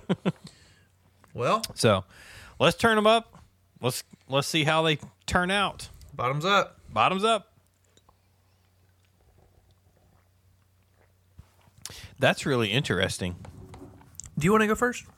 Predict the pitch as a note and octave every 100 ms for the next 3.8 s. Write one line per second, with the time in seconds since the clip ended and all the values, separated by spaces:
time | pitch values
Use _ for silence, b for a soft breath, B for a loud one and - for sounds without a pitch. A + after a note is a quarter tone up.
0 | - - - - A#2+ G#3 - D3 E3 A#3
1 | F3+ D#3 C#3 D3 A#2+ B2 C#3 C#3+ D#3+ D3
2 | - _ _ _ - - A#2 A#2+ A#2+ A#2+
3 | C3 A2 G#2+ F#2+ F2+ E2 -